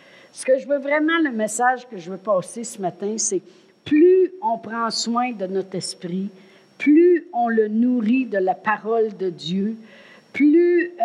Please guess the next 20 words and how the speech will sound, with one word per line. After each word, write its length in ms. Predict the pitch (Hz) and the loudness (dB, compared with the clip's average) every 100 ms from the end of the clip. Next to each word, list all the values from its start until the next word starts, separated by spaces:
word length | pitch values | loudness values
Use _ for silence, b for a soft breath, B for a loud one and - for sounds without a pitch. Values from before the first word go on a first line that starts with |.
| 719 - | -2 -2
on, 160 | - - | -4 -2
on, 480 | 762 740 679 220 - | -2 0 0 0 0
on, 340 | 214 214 214 220 | -2 -2 -2 -4
on, 60 | - | -4
on 240 | 202 196 | -2 0
l'apprend 500 | 202 233 247 226 254 | 0 0 -2 -2 -2
par 260 | 254 220 - | -2 -6 -2
cœur, 480 | 226 214 233 247 254 | 0 4 2 0 -2
on, 540 | 226 214 214 220 226 214 | -4 -2 -2 -2 -2 -4
on, 20 | - - | -12 -8
on 140 | 214 202 | -6 -4
saisit 600 | - 262 262 214 202 269 | -2 0 0 -4 -6 -2
la 120 | 240 | -2
parole 360 | 226 208 220 214 | 0 -2 0 -2
de 40 | |
Dieu, 240 | 185 226 - | -4 -8 -4
on 240 | 214 208 B B - | -4 -4 B B -4
prête 380 | 247 254 262 254 | 2 2 2 -2
nos 240 | 262 240 | -2 0
yeux, 480 | 208 - 220 240 | -2 -2 0 0